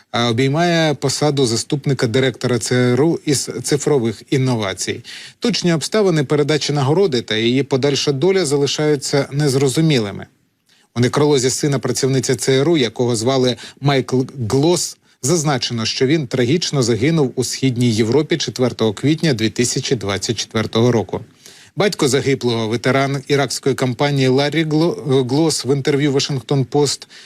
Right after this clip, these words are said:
зізнавався, що ані він, ані Галіна не знали про перебування сина в Україні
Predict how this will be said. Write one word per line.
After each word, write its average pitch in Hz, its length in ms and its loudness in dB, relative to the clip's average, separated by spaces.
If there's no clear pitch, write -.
зізнавався, 131 640 0
що 139 560 0
ані 160 280 0
він, 120 280 0
ані 131 400 2
Галіна 139 460 2
не 135 160 2
знали 147 420 0
про 131 180 0
перебування 117 580 0
сина 151 340 0
в 123 80 2
Україні 120 560 0